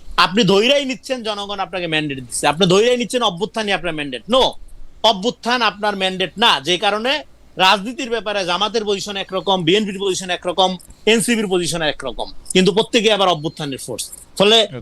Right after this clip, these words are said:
Speaker 1: আপনার কন্ট্রাডিকশন তো এটাই। আমার এই, আমার এই লজিক যদি আপনি দেখেন, আমার এই যুক্তিটা যদি আপনি শুধু মনোযোগ দিয়ে শোনেন, আপনি যে ধরে নিচ্ছেন এই অভ্যুত্থান আপনার ম্যান্ডেট, কিভাবে ম্যান্ডেট? তাহলে তিনজন, তিন দলের তিন রকম পজিশন কেন?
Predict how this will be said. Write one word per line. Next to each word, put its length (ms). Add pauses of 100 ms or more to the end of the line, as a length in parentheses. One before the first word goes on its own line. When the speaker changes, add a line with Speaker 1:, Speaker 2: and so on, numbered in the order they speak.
Speaker 1:
আপনার 540
কন্ট্রাডিকশন 640
তো 80
এটাই। 340
আমার 260
এই, 220
আমার 240
এই 100
লজিক 400
যদি 200
আপনি 220
দেখেন, 320 (340)
আমার 280
এই 120
যুক্তিটা 360
যদি 120
আপনি 180
শুধু 200
মনোযোগ 360
দিয়ে 120
শোনেন, 300
আপনি 200
যে 80
ধরে 220
নিচ্ছেন 420 (520)
এই 140
অভ্যুত্থান 520
আপনার 280
ম্যান্ডেট, 420
কিভাবে 280
ম্যান্ডেট? 420
তাহলে 140
তিনজন, 360
তিন 200
দলের 220
তিন 180
রকম 200
পজিশন 340
কেন? 160